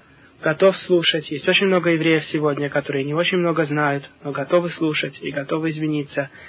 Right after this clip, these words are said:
если попытаться им помочь, дать им кассету, привезти их домой на субботний стол. Все эти возможности есть у всех у нас. Попробуйте сделать это и вы. От каждого из вас зависит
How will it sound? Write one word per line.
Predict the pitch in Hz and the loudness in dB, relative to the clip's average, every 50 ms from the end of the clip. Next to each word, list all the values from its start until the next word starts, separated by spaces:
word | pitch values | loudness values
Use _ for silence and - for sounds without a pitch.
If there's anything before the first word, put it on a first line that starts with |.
| - - | -20 -14
если | - 156 143 127 - - 143 135 135 - _ - - - - | -10 -10 -10 -8 -8 -6 -6 -6 -6 -8 _ -20 -20 -20 -18
попытаться | - 139 - 151 139 143 151 143 - - | -14 -8 -6 -2 0 0 0 0 0 -4
им | 156 143 | -4 -4
помочь, | - 139 135 147 156 156 151 151 - - - - | -2 -2 0 0 0 0 0 -2 -4 -8 -8 -8
дать | 135 131 - - | -10 -10 -8 -8
им | 135 | -10
кассету, | - - 139 - - 165 156 156 151 156 | -8 -8 -10 -4 0 0 0 0 -2 -8
привезти | - - 143 135 135 - - - 147 | -10 -6 -6 -6 -6 -8 -8 -8 -8
их | 135 131 | -6 -4
домой | 151 135 131 131 131 131 131 - - _ _ - | -4 -2 -2 -2 -4 -4 -8 -10 -16 _ _ -12
на | 151 139 131 127 | -8 -8 -8 -8
субботний | - - 139 135 139 135 127 - 147 139 | -8 -10 -10 -8 -6 -6 -6 -6 -6 -8
стол. | - - - 165 160 156 151 151 - _ - - - - - - - - - - - - - - _ - | -6 -2 0 2 2 2 0 -2 -6 _ -20 -20 -20 -20 -20 -20 -20 -20 -20 -20 -20 -20 -20 -20 _ -8
Все | - - 214 | 2 4 4
эти | 226 233 | 6 8
возможности | 214 208 180 185 190 185 180 180 160 - 170 | 6 6 6 6 2 2 2 0 -2 2 2
есть | 165 165 156 - | 4 4 2 0
у | 156 | -6
всех | 147 - 175 160 151 - | -4 0 0 0 0 0
у | 156 | -2
нас. | 147 139 135 127 - - - - | -2 -2 -4 -6 -10 -16 -18 -12
Попробуйте | - 160 151 165 185 180 185 180 - 170 | -10 -8 -2 0 0 0 0 -2 -4 -4
сделать | 156 147 165 160 156 147 | 0 2 2 2 2 2
это | 156 147 147 156 | -2 -4 -2 0
и | 147 143 | -2 0
вы. | 139 135 131 127 | 0 -2 -6 -8
От | 147 143 143 | -10 -10 -2
каждого | - 202 202 208 - 196 175 170 | 2 2 2 4 4 2 4 2
из | 156 151 | 2 2
вас | 165 165 160 151 | 2 2 2 2
зависит | 156 151 143 151 147 143 - 143 - | 0 -2 -2 -2 -4 -2 -4 -6 -6